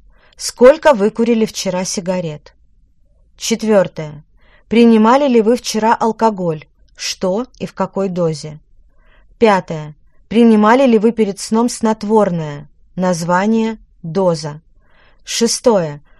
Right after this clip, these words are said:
В котором часу вы легли в кровать вчера вечером? Седьмое. В котором часу вы погасили свет и решили заснуть?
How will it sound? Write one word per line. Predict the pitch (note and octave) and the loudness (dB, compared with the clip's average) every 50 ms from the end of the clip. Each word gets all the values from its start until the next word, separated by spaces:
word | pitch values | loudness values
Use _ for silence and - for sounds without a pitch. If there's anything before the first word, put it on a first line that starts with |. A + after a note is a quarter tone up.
| _ _ | _ _
В | - - | -20 -2
котором | - G#3+ G#3 G#3 B3+ C4+ C#4 C#4+ C4+ | 0 0 4 6 8 8 8 6 4
часу | - - - A#3 - - - C#4+ C4+ | 2 0 -4 -4 -2 -2 -2 0 2
вы | A#3+ A#3+ | 4 2
легли | A3 A3 F#3+ G#3 A#3+ | 2 2 0 0 -2
в | A#3+ | -2
кровать | - - G#3 G3+ F#3 F3+ G3+ A#3 B3+ - | -2 -2 -2 -2 0 0 0 -2 -2 -4
вчера | - - - - G#3+ G3+ G3+ G#3 | -10 -12 -8 -6 -4 -2 0 0
вечером? | G#3 G3 G3+ F#3+ F3 - - - D#3+ D3 D3 D3 C#3+ - _ _ _ _ _ _ _ _ _ _ _ _ _ _ _ | 0 -2 -4 -4 -6 -8 -12 -12 -14 -16 -16 -18 -20 -20 _ _ _ _ _ _ _ _ _ _ _ _ _ _ _
Седьмое. | - - - - G#3+ G3+ A3+ A#3 A#3 A3 F#3+ E3+ D#3+ D#3 D3+ - _ _ _ _ _ _ _ | -16 -12 -8 -6 -2 2 2 2 2 2 0 -2 -4 -8 -12 -16 _ _ _ _ _ _ _
В | - | -4
котором | - A3 G#3+ G3+ - C4 C#4+ D4 C#4+ | 2 2 2 6 8 8 8 8 4
часу | B3+ - - B3 A#3+ - - C4 C#4 | 2 0 0 0 -2 0 0 0 0
вы | A#3+ B3 | 2 0
погасили | - - G#3+ F#3+ G#3 G#3 F#3+ - - B3 A3+ G#3 | 0 0 0 2 0 0 0 -2 -2 -2 -2 -2
свет | F#3 - - - F#3 G3+ A3+ B3+ - - - | -4 -6 -8 -6 -2 -2 -2 -2 -2 -6 -8
и | - G3+ | -8 -6
решили | F3+ G3 F3 - - A3+ A3 G#3 G#3+ | -6 -6 -6 -4 -4 -4 -2 -2 -2
заснуть? | F#3+ G#3 G#3+ G#3 - - A3 G3 F3+ D#3+ D3+ - - | -2 -2 -4 -4 -4 -6 -6 -6 -6 -8 -10 -14 -20